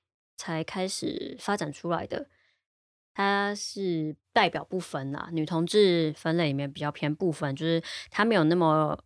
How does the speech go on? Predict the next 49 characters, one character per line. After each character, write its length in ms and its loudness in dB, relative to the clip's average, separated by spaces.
阴 200 6
柔， 280 6
也 100 4
没 120 4
有 80 4
那 80 2
么 120 2
阳 320 -4
刚。 320 -4
除 200 0
了 120 6
台 280 0
湾 220 2
之 160 -4
外， 180 2
我 160 0
顺 220 0
便 180 2
介 160 0
绍 240 0
一 40 -6
下 140 -2
香 220 -2
港 160 0
的 80 -8
分 280 -6
类 120 -4
好 180 -8
了。 140 -8
我 120 -4
会 100 -2
讲 240 -8
香 220 -6
港 160 -8
是 160 -16
因 160 -2
为 120 2
<laughs> 480 0
有 120 4
在 140 6
玩 420 2
香 260 -4
港 240 -4
女 140 -4
同 220 -4
志 300 -4
交 180 -4
友 80 -2
app， 180 -2